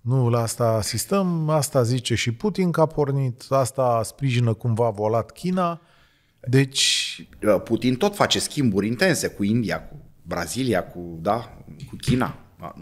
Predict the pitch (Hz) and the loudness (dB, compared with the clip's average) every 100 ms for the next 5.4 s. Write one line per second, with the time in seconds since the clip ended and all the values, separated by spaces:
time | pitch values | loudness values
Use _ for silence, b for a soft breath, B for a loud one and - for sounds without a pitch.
0 | - - 127 175 160 107 - 85 - - | -14 -6 -2 2 2 2 -2 -2 -2 -2
1 | 107 127 - 117 127 151 - 156 151 165 | 2 4 2 2 -2 -2 -2 0 2 2
2 | 185 151 107 - - 139 147 127 120 127 | 0 4 4 4 0 0 2 2 2 2
3 | 104 104 - 101 - 101 98 - 107 95 | 0 0 -2 -4 0 0 0 2 2 2
4 | 95 98 117 101 95 - - - - - | -2 -2 2 2 0 -6 -4 -2 0 0
5 | 98 92 90 | 2 2 2